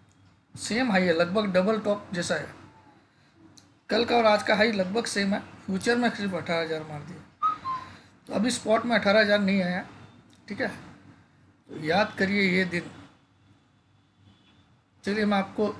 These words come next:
कुछ अठारह जून का कोई वीडियो दिख जाएगा, अठारह उन्नीस जून का मैं क्या बोल रहा हूँ एक बार सुना भी देता हूँ, कहीं भगवान विश्वास हो जाएगा आप लोग को।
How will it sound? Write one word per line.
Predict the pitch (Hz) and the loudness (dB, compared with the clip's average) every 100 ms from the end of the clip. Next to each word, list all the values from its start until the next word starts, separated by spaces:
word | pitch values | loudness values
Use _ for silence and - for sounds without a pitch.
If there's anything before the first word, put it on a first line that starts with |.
| - | -10
कुछ | 254 233 - - - | -10 -10 -14 -20 -10
अठारह | 185 - 196 214 | -8 0 2 4
जून | 196 202 | 4 2
का | 202 202 | 2 0
कोई | 202 196 | 2 0
वीडियो | 170 175 208 | 0 2 2
दिख | 196 180 | 2 2
जाएगा, | 185 180 175 - - - - - | 4 6 4 -4 -10 -16 -14 -10
अठारह | 170 - 190 | -4 2 2
उन्नीस | 190 190 | 4 2
जून | 180 190 | 2 0
का | 202 | 2
मैं | 196 190 | 0 2
क्या | 202 208 | 4 4
बोल | 190 | 4
रहा | 190 | 0
हूँ | 202 | 0
एक | 190 | 0
बार | 202 | -4
सुना | 202 202 | 0 4
भी | 233 214 | 4 2
देता | 190 196 | -2 -4
हूँ, | - - - - - - | -12 -16 -20 -20 -12 0
कहीं | 196 208 - - - - - - | 0 0 -8 -18 -20 -20 -20 -12
भगवान | 160 160 190 196 - - - - _ _ | -8 0 2 2 -2 -12 -20 -20 _ _
विश्वास | 165 170 196 196 | -10 0 2 2
हो | 185 | 2
जाएगा | 185 175 165 | 2 2 0
आप | 160 | -6
लोग | 165 | -12
को। | - | -12